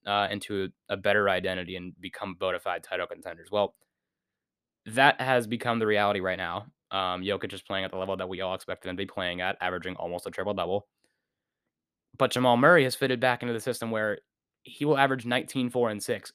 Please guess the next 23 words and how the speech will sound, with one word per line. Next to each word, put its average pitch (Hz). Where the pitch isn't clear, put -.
easily. 117
Easily. 127
And 123
I 127
think 139
that's 135
fantastic 123
because 98
they 104
really 110
missed 101
that 92
last 87
season. 87
And 151
then 196
you 220
got 190
Aaron 151
Gordon 139
of 110
all 104
players. 92